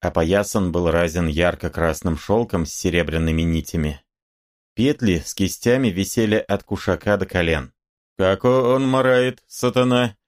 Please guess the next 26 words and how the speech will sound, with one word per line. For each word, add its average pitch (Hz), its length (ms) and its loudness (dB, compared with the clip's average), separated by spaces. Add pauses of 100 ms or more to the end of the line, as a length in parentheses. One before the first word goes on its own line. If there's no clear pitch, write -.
(220)
Разин 80 420 0
двинулся. 78 640 -4 (360)
Художник 113 460 2
взмахнул 95 640 -2
волосами, 95 680 0
погрозил 90 440 0
ему 92 280 2
кистью, 120 540 0 (300)
запачканной 101 680 0
в - 80 -6
краску. 98 540 -2 (600)
"Штейнблейбен! 113 1200 0 (340)
Надо 85 280 0
стоять!" 85 680 -2 (680)
"Чёрт 196 300 0
тебя 101 200 2
поймёт! 87 580 0 (120)
А, 87 340 0
грозит 117 580 0
пером, 113 480 2 (180)
а 76 120 -4
у 78 60 0
меня 82 340 0
в 85 60 -4
руке 85 260 0
булава! 78 640 0